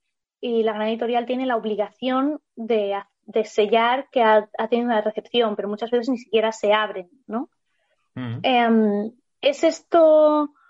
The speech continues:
Speaker 1: frustrante? Puede parecer que sí, pero es verdad que hay muchísimas vías y muchísimos ejemplos de estar en una grande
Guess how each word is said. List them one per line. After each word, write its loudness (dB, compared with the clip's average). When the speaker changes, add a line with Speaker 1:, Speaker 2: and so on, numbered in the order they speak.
Speaker 1:
frustrante? 0
Puede 0
parecer -4
que -2
sí, -4
pero 2
es 0
verdad -2
que -2
hay 0
muchísimas -4
vías -6
y -4
muchísimos -6
ejemplos -2
de 0
estar -6
en 0
una 2
grande 0